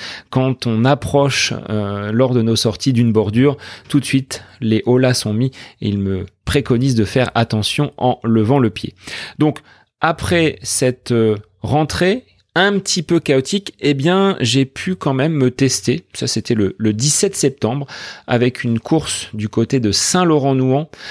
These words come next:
Alors, course nature, c'est pas ce que je préfère, avec des passages en single, en chemin, et avec des racines. Donc là aussi, il fallait que je lève le pied pour éviter de, de chuter. Mais après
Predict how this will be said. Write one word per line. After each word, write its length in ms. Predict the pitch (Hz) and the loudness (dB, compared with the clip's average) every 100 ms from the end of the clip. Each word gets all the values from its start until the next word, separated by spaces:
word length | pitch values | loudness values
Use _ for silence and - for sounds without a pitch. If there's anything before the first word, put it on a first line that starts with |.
| - | -6
Alors, 220 | 120 123 - | -2 -2 0
course 320 | 196 196 170 | 0 0 0
nature, 460 | 170 - 120 95 - - | -2 0 -2 -2 -4 -10
c'est 200 | - 101 | -6 -4
pas 180 | 143 | -2
ce 80 | 147 | -2
que 80 | 139 | -2
je 80 | 131 | -2
préfère, 640 | - 127 - 135 143 160 | 0 0 2 2 2 2
avec 420 | 113 113 131 - | 0 2 0 0
des 300 | 117 - 110 | -6 -2 -2
passages 540 | 117 117 - 135 135 120 _ | 0 0 2 2 0 -4 _
en 120 | - 135 | -2 -2
single, 640 | - 143 135 143 151 151 - | 0 0 2 2 2 0 0
en 160 | 143 | 0
chemin, 480 | 139 - 143 143 151 - - - - - _ _ | 0 0 0 0 -2 -6 -16 -16 -18 -20 _ _
et 160 | 156 151 | 2 4
avec 320 | 135 139 120 | 4 2 2
des 120 | 107 | 0
racines. 460 | 104 101 - 170 165 | 0 -2 -4 -4 -2
Donc 220 | 107 107 | -2 2
là 160 | 117 127 | 4 4
aussi, 300 | 127 - 175 | 2 -2 -4
il 60 | |
fallait 220 | - 110 | -2 -2
que 80 | 104 | 0
je 80 | 110 | 2
lève 220 | 117 113 | 2 2
le 140 | 120 110 | 2 0
pied 220 | - 127 | -2 -2
pour 200 | - 104 | -2 -4
éviter 340 | 101 101 110 | -4 -4 -2
de, 220 | 98 90 - | -2 -4 -2
de 160 | 113 | -2
chuter. 380 | 107 135 170 180 - - - - _ _ - | 0 0 0 -2 -4 -16 -16 -18 _ _ -2
Mais 280 | 139 139 | 2 4
après 420 | 170 - 180 170 | 2 2 0 0